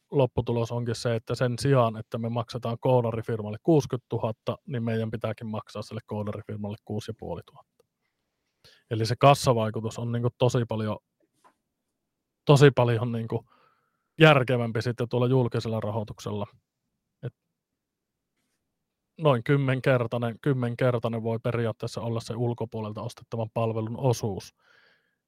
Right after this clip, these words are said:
Ja se kassavaikutus on, on sama.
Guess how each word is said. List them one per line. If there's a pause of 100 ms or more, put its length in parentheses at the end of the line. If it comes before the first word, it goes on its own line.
(1000)
Ja
se
kassavaikutus
on, (200)
on
sama.